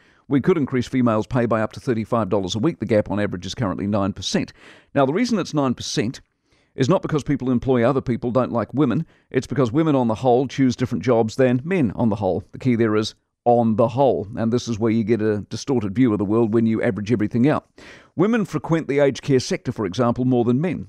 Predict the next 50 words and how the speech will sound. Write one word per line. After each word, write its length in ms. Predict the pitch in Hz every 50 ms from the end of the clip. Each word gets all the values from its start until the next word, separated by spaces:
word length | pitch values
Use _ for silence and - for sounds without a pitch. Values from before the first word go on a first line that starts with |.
| _ _
We've 220 | - 104 113 117
been 140 | 107 143 131
here 160 | 120 123 127
before, 320 | 117 123 - - 185 175 156
of 80 | 131
course, 200 | - - 67 -
the 60 | - -
famous 300 | - 135 123 117 117 -
pay 260 | - 139 135 123 139
equity 340 | 143 - - 131 113 110 95
case 300 | - 123 117 110 104 -
invo-, 480 | 110 104 90 117 110 113 113 113 -
uh, 160 | - 110 107
involving 460 | - 92 117 98 131 120 107 110 110 120
aged 320 | 117 117 98 - - -
care, 260 | - 139 110 113 135 - _ _ - - _ _ _ _ -
uh, 140 | - 123 123
where 180 | 123 135 139
we 160 | 127 131 135
ended 200 | 143 135 117 117
up 120 | 127 120 -
comparing 460 | - 123 113 123 120 117 117 107 -
aged 320 | - 120 123 127 101 - -
care 340 | - 131 120 113 113 113 110 - _ _ -
women 340 | 123 143 127 113 110 127
with 180 | 120 113 117 -
mechanics, 600 | 107 107 - - 139 123 123 - - - - - _ _ -
who 100 | 110 113
are 60 | 104
men, 360 | 113 135 139 123 123 151 143 _ _ _ _ -
and 100 | - 110
pretending 380 | 110 110 - 135 120 113 113 117
apples 260 | 113 - - 113 92
were 140 | 110 127 143
apples. 380 | 147 - - 71 - - - _ _ _ _ -
Now, 100 | - 127
there's 160 | 131 139 123
an 80 | 110 135
inquiry 400 | 135 120 139 165 190 190 147 113
currently, 340 | - 139 151 147 104 85 104
interestingly, 460 | 120 - - 113 - 117 110 113 110
underway 300 | 110 110 113 110 113 110
in 80 | 107
Australia 340 | 104 104 - 156 139 123 98
looking 320 | 104 113 120 - 120 110 98
at 120 | - -
the 100 | 95 110
exact 420 | 95 95 98 127 120 - 107 -
same 240 | - - 131 120 110
thing. 180 | - - 131